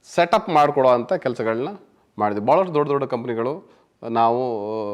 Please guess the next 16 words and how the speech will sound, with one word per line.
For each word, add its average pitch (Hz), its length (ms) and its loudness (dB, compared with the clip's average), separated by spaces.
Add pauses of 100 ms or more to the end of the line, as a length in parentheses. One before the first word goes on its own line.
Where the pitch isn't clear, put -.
(140)
ಒಂದು 131 220 2
ವರ್ಷದ 113 220 0
ಒಳಗಡೆನೆ 110 580 -2
ನೂರಾರು 143 920 2
ಔಟ್‌ಲೆಟ್‌ಗಳನ್ನ 117 580 -2
ಮಾಡಿ 110 460 -2 (360)
so 110 200 -4
ಆ 120 160 4
ಕಂಪ್ನಿಗೆ 120 480 -4
ಆಪರೇಟ್ 127 460 -2
ಮಾಡೋ 104 160 -2
ಥರ - 160 -14
ಮಾಡಿದ್ವಿ. 101 440 -16 (580)
ಇದೇ 247 160 2
ರೀತಿ 220 340 0
ಮಾಡುವಾಗ 180 560 2